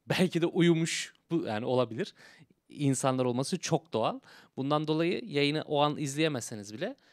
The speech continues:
yayın tekrarını izleyebilirsiniz. Ee, bu yüzden hiç dert değil abi. Desteğin yeter. Cansın. Sinan Çelik, "Herkese iyi bayramlar. Doğum günü kutlu olsun Mete." demiş Sinan hocam. Çok teşekkür ederim. Hesaplar benden. Altıncı ayında. Çok teşekkürler.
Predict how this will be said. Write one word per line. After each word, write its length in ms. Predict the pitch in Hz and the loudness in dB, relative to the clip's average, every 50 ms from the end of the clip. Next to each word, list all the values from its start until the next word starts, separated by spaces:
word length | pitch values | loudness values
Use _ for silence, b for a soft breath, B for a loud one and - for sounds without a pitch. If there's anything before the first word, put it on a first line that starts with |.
| b b b | b b b
yayın 200 | 131 131 143 143 | -2 -2 -2 -2
tekrarını 640 | - 135 110 - - 98 98 98 110 156 196 220 - - | -2 -6 -6 -6 -6 -6 -6 -6 -6 -8 -10 -10 -12 -10
izleyebilirsiniz. 1120 | - 123 120 120 107 117 160 208 _ _ - 147 143 131 - - - 98 113 190 - - - B B B B B B B | -10 -8 -4 -2 -2 -2 -4 -6 _ _ -14 -10 -8 -8 -8 -8 -12 -12 -14 -14 -16 -18 -20 B B B B B B B
Ee, 220 | 101 98 95 95 101 | -8 -8 -8 -8 -8
bu 80 | 123 127 | -6 -6
yüzden 280 | 113 107 117 135 160 - _ b b b b b b - | -6 -6 -6 -8 -8 -10 _ b b b b b b -10
hiç 220 | 143 135 - - | -10 -8 -6 -4
dert 240 | - 98 92 - - | -4 -6 -6 -6 -10
değil 200 | 101 95 90 90 | -10 -8 -8 -8
abi. 80 | 87 90 _ _ _ _ - | -10 -12 _ _ _ _ -12
Desteğin 380 | 113 104 - - 120 113 107 104 | -12 -12 -12 -10 -10 -10 -10 -10
yeter. 260 | 95 - - 90 85 _ | -12 -12 -14 -14 -14 _
Cansın. 440 | - 113 107 104 95 - - 95 - _ _ _ _ _ _ _ B B B B B B B B B B | -10 -10 -10 -8 -10 -12 -14 -16 -18 _ _ _ _ _ _ _ B B B B B B B B B B
Sinan 380 | B - - 139 143 151 160 156 | B -8 -6 -2 0 0 0 -2
Çelik, 340 | - - 175 170 156 - | -2 -2 -4 -4 -2 0
"Herkese 320 | 151 175 180 175 175 160 160 | 2 2 2 0 -2 -4 -4
iyi 140 | 165 160 156 | -2 0 2
bayramlar. 400 | 156 156 160 160 160 175 170 147 | 2 2 2 2 0 -2 -4 -4
Doğum 180 | 147 147 151 147 | -4 -4 -4 -4
günü 120 | 151 156 | -6 -8
kutlu 240 | - - _ - 165 | -10 -10 _ -2 -2
olsun 480 | 156 143 - - - 160 160 165 - - | -2 -2 -2 -6 -10 -10 -10 -10 -10 -10
Mete." 320 | 139 131 131 - - 156 | -8 -6 -4 -2 0 -2
demiş 180 | 147 139 139 - | -2 -2 -6 -8
Sinan 300 | - - 123 123 127 123 | -10 -10 -10 -8 -8 -8
hocam. 200 | 117 117 110 101 - | -8 -8 -10 -8 -6
Çok 200 | - 156 - - | -6 -6 -6 -6
teşekkür 360 | 127 - - 110 - - 110 | -8 -8 -8 -8 -6 -6 -6
ederim. 260 | 101 101 95 90 87 _ - | -4 -4 -6 -8 -10 _ -16
Hesaplar 440 | 104 - - 98 - - 104 101 | -14 -10 -10 -10 -10 -8 -8 -8
benden. 280 | 98 98 101 110 107 101 | -8 -8 -6 -6 -6 -6
Altıncı 420 | 92 92 95 - - - 107 104 | -6 -8 -10 -10 -12 -10 -8 -6
ayında. 220 | 107 101 95 95 87 | -6 -6 -6 -8 -12
Çok 200 | - 110 - _ | -12 -14 -16 _
teşekkürler. 760 | - - - 98 - _ - - 95 98 104 113 127 - - | -18 -18 -16 -16 -16 _ -14 -10 -8 -6 -6 -6 -6 -8 -12